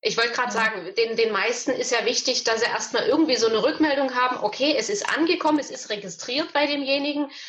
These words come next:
Speaker 1: Gut,
Speaker 2: Genau.
Speaker 1: ist grad ein ungünstiger Moment, aber in der Regel haben die Menschen dann auch Zeit. Aber gar nicht melden, das ist so ein in der Luft hängen, da wär ich auch immer wahnsinnig und denke, "Braucht ihr
Speaker 2: Ja.
Speaker 1: das alle nicht?" Oder warum habt ihr dann überhaupt eine Webseite? Warum bietet ihr es überhaupt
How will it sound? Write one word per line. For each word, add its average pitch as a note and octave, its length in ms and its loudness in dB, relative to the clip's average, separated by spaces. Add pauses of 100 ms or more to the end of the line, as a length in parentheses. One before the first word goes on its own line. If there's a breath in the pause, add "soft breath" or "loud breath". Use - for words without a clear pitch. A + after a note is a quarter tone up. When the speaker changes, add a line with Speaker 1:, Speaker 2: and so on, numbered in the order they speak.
(120)
Speaker 1:
Gut, C#4+ 220 2
Speaker 2:
Genau. G#3+ 140 0
Speaker 1:
ist - 160 -2
grad A#3+ 340 0
ein B3+ 80 -4
ungünstiger C4 680 -2
Moment, G#3 460 0 (380 loud breath)
aber A#3+ 380 0
in A3+ 60 -2
der G3+ 100 2
Regel G#3+ 200 -2
haben G#3 140 -2
die A3+ 140 -4
Menschen F#3 360 0
dann F3 160 -2
auch - 160 -6
Zeit. F3 280 -4
Aber F#3+ 220 -2
gar A#3+ 260 2
nicht E4+ 240 0
melden, D#4 440 4 (360 loud breath)
das A3+ 160 -4
ist - 200 -4
so C4+ 120 4
ein B3+ 100 2
in B3 140 -2
der A3+ 100 2
Luft D#4+ 300 -2
hängen, C#4+ 360 2
da A#3 80 0 (460)
wär A3+ 180 0
ich - 140 -6
auch - 100 -6
immer F#3+ 220 0
wahnsinnig F#3+ 480 -2
und F#3 160 -2
denke, F#3+ 260 -2 (140)
"Braucht E4 300 -4
ihr G4 100 0
Speaker 2:
Ja. F4+ 60 -2
Speaker 1:
das - 200 -4
alle F#4 260 2
nicht?" G4+ 280 0
Oder G#3 420 2 (960 loud breath)
warum A#3 300 2
habt - 180 -2
ihr D#4+ 80 2
dann C4 180 0
überhaupt A#3+ 400 0
eine D4 100 4
Webseite? D#4+ 580 2
Warum G3+ 280 0
bietet B3+ 300 -6
ihr B3+ 120 2
es - 100 -4
überhaupt A#3+ 380 0